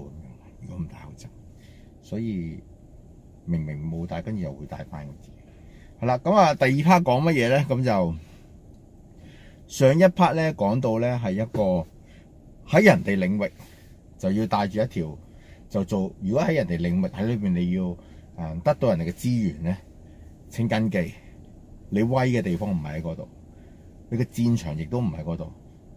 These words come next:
你喺嗰度就係要做，做到個目的就係攞到資源，而你嘅形態同埋身份呢，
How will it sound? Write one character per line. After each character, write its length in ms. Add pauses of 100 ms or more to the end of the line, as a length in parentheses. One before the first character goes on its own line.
(400)
你 80
喺 180
嗰 200
度 220 (960)
就 100
係 240
要 100
做， 220 (760)
做 240
到 120 (680)
個 80
目 180
的 100
就 140
係 140
攞 240
到 80
資 320
源， 100 (760)
而 60
你 260
嘅 180 (2000)
形 380
態 260
同 80
埋 100
身 240
份 180
呢， 100